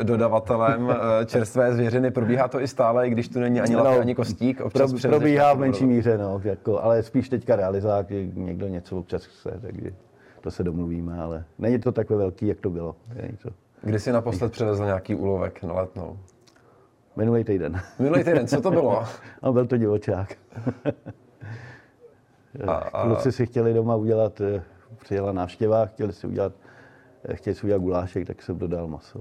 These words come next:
Speaker 2: takže říkali, že byli výborný teda, no.
Speaker 1: A je to spíš tak, že tě, eh, kluci popíšnou: „Hele, máme hlad, příští týden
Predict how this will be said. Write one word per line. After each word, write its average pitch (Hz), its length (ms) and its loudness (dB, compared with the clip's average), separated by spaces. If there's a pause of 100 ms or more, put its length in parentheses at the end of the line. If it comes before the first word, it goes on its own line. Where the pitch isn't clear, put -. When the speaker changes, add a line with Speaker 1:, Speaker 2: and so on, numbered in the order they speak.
Speaker 2:
takže 90 200 -10 (260)
říkali, 101 340 0
že 101 100 0
byli 98 140 0
výborný 90 420 -4
teda, 82 240 -12
no. 82 80 -10 (340)
Speaker 1:
A 101 100 0
je 110 80 0
to 120 100 0
spíš 120 240 -2
tak, 113 260 0
že 107 100 0
tě, 123 140 -4 (520)
eh, 104 40 -6
kluci 110 300 -4
popíšnou: 110 500 -2
„Hele, 107 440 2 (240)
máme 110 360 2
hlad, 113 320 2
příští 123 360 -2
týden 120 360 4